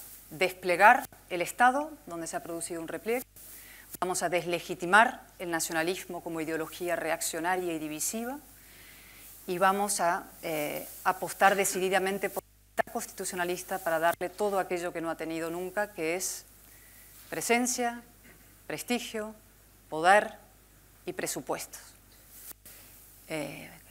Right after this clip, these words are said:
apostar decididamente por la otra mitad, que es la mo-,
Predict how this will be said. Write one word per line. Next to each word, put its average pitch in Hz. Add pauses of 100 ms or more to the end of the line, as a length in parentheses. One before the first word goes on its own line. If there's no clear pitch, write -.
apostar 180
decididamente 175
por 170
la 160
otra 170
mitad, 170
que 180
es 165
la 165
mo-, 156